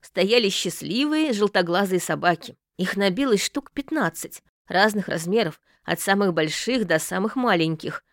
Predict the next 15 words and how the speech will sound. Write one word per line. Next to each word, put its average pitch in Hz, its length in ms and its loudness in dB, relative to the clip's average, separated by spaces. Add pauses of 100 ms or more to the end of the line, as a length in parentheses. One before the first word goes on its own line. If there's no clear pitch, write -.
(240)
ростом 233 500 0 (160)
с - 140 -6
упитанного 196 520 0
питбуля. 165 640 -2 (400)
Я 190 220 6
посмотрела 180 600 0
на 165 100 2
кота, 180 420 -4 (240)
ожидая 175 560 4
объяснений. 170 600 0 (680)
Он 190 260 0
же 220 280 4
как-то 214 500 -4 (240)
разом 190 420 4
стушевался. 208 840 -2